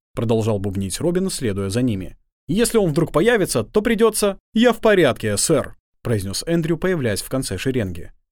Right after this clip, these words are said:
Миссис Юргенсон и Тилли замерли от ужаса, а Робин предупреждающе поднял руку, чтобы его люди не спровоцировали Биостара на действия. "Проверьте меня, сэр, я в полном порядке",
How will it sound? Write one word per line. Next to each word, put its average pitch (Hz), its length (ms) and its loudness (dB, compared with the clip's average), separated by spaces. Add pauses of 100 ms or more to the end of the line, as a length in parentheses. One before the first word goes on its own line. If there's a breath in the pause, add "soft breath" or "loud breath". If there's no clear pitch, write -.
(120)
Миссис 117 400 0
Юргенсон 110 420 -4
и 110 180 -6
Тилли 147 480 -2
замерли 185 400 0
от 147 240 -4
ужаса, 104 540 -4 (100)
а 104 140 -2
Робин 156 260 0
предупреждающе 185 760 0
поднял 123 360 -2
руку, 143 420 -2
чтобы 117 280 -2
его 101 160 0
люди 147 220 0
не 156 120 0
спровоцировали 139 720 -2
Биостара 117 540 -2
на 113 100 -2
действия. 104 500 -4 (460)
"Проверьте 156 480 4
меня, 113 260 2
сэр, 147 360 0 (120)
я 226 180 2
в - 100 -2
полном 120 320 2
порядке", 120 500 0